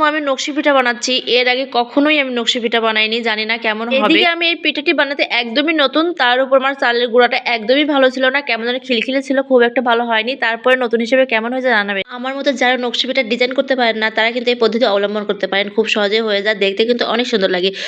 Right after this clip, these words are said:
শুধু তো নকশি পিঠা তা না, এটা কিন্তু পাগন পিঠার ডিজাইনও করতে পারেন এইভাবে,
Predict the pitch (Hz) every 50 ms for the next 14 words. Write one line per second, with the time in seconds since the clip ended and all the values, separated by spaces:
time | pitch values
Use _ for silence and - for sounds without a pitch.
0 | - - - - 254 240 247 254 277 247 226 226 226 - - 269 277 262 254 247
1 | 226 220 214 196 190 190 196 240 240 262 247 269 269 254 226 202 226 220 220 254
2 | 247 254 233 220 220 226 233 254 254 240 233 233 214 220 214 214 214 214 220 214
3 | 208 226